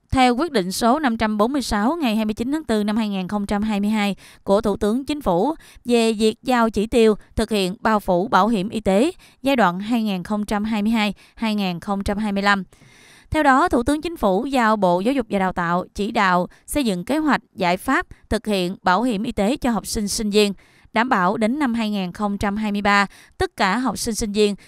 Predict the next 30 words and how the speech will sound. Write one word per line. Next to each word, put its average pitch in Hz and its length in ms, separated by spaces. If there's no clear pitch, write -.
đều 220 280
tham 233 240
gia 220 220
bảo 190 240
hiểm 220 180
y 233 60
tế. 220 300
Trong 302 160
đó, 269 140
phối 359 160
hợp 277 220
với 254 180
Bảo 214 200
hiểm 226 240
xã 254 160
hội 226 160
Việt 190 180
Nam, 208 240
tăng 294 160
cường 202 240
thông 233 160
tin, 220 320
truyền 190 220
thông, 214 240
vận 196 200
động 180 320
học 196 240
sinh, 233 180
sinh 220 160
viên 208 260